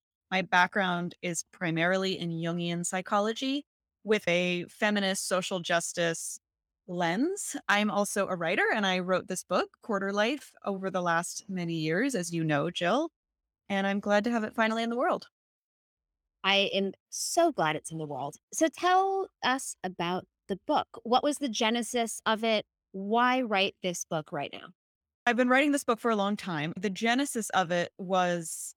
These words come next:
Speaker 1: in my early twenties. And actually, Jill,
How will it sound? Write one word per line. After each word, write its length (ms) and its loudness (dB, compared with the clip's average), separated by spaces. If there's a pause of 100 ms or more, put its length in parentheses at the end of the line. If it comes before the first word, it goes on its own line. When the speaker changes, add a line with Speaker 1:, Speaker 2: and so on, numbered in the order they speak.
(120)
Speaker 1:
in 220 -2
my 280 2
early 340 -2
twenties. 800 -4 (240)
And 100 0
actually, 460 0
Jill, 420 2